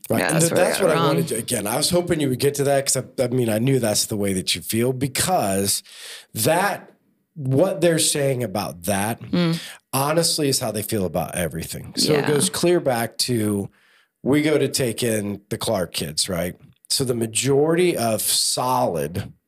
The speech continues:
Speaker 1: Christian people said, "Don't do it." And here's the reason. Your responsibility as a Chri-, Christian is to protect me, mine, and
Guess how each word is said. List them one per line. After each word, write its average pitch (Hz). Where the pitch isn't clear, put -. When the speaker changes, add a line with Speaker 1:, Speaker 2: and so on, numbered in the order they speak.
Speaker 1:
Christian 127
people 104
said, 98
"Don't 95
do 90
it." -
And 110
here's 117
the 135
reason. 165
Your 117
responsibility 160
as 127
a 127
Chri-, 143
Christian 135
is 98
to 123
protect 107
me, 151
mine, 120
and 95